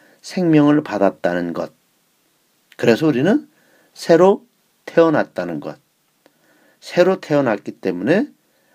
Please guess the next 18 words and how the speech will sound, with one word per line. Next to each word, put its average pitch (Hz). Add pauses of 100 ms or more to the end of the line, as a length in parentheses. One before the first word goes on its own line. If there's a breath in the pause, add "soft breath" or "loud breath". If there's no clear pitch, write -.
(100)
하느님 110
나라를 90
볼 101
수 -
있다는 131
것입니다. 147 (240)
이 110
귀절의 80
뜻은 - (600)
우리 160
교회가 127 (640)
법과 - (460)
제도와 110
조직을 127 (840 soft breath)
잘 139
만들었다고 117 (1080)
하느님 185
나라를 131